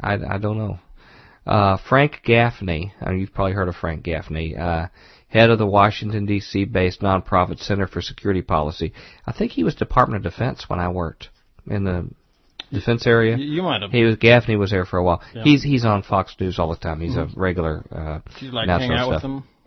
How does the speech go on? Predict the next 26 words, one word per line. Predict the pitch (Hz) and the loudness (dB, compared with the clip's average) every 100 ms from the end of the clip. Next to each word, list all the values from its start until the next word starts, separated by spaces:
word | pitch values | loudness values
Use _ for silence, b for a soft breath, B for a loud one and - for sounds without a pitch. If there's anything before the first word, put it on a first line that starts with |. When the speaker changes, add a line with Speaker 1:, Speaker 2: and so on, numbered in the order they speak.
| - - | -14 -6
Speaker 1:
Oh, | 80 | -4
we | 82 104 | 0 0
were, | 98 107 | 0 0
we | 107 | 2
were | 101 | 4
like | 92 90 | 2 0
this, | - 76 - - | -4 -4 -6 -10
you | 80 | -8
know. | 76 80 B B B | -8 -10 B B B
Speaker 2:
<laughs> | 151 - - - 101 | -10 -10 -8 -6 4
Speaker 1:
Uh, | 104 101 98 95 b b b b | 8 10 8 4 b b b b
anyway, | 131 131 101 87 - - | 6 6 6 2 -2 4
Frank | 139 165 147 | 6 6 6
Gaffney, | 120 113 113 101 101 | 6 4 2 0 2
head | 110 123 127 | 6 6 6
of | 123 | 4
the | 117 | 4
Washington, | 104 104 - 101 101 | 6 4 2 -4 0
D | 98 | 0
C | - - 92 90 87 | 0 0 0 0 0
nonprofit | 98 101 107 110 98 92 95 - | 2 2 4 4 4 4 -2 -4
Center | - 110 104 | -2 0 0
for | - | 0
National | 95 92 - | -2 -2 -4
Security | - 113 95 | -2 0 0
Policy, | 87 78 - | 0 -2 -4